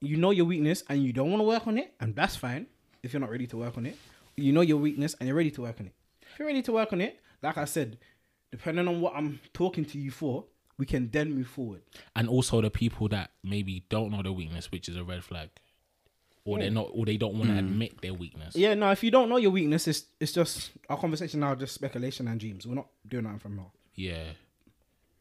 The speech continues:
Speaker 2: that's a good. That's a very.
Speaker 1: Well,
Speaker 2: good
Speaker 1: I might. I'm not doing nothing with you. Let's
Speaker 2: I
Speaker 1: say
Speaker 2: really
Speaker 1: that.
Speaker 2: find that a good question.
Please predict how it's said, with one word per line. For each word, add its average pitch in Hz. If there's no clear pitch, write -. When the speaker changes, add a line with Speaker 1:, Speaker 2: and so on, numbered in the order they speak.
Speaker 2:
that's -
a 123
good. 127
That's 147
a 113
very. 117
Speaker 1:
Well, 165
Speaker 2:
good 196
Speaker 1:
I 226
might. 165
I'm 175
not 156
doing 170
nothing 147
with 131
you. 117
Let's 175
Speaker 2:
I 175
Speaker 1:
say 180
Speaker 2:
really 151
Speaker 1:
that. -
Speaker 2:
find 135
that 101
a 107
good 101
question. 92